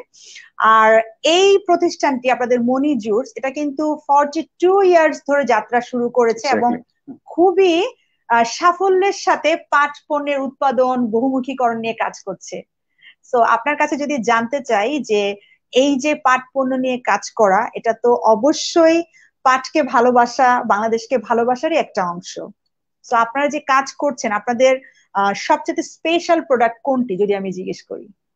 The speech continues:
Speaker 2: আহ, আসলে ধন্যবাদ। আমি, আমাদের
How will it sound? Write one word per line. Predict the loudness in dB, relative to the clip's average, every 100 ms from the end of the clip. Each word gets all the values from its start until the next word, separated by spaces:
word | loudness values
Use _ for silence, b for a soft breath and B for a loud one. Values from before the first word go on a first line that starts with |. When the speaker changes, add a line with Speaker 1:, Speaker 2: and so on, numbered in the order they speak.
| _ _ _ -20 _ _ _ _ _ _ _
Speaker 2:
আহ, | -12 -10 -10 -10 _ _ _
আসলে | -10 -10
ধন্যবাদ। | -6 -4 -4 -2
আমি, | -2 0 0 0 -2 _ _
আমাদের | -4 0 2 4 2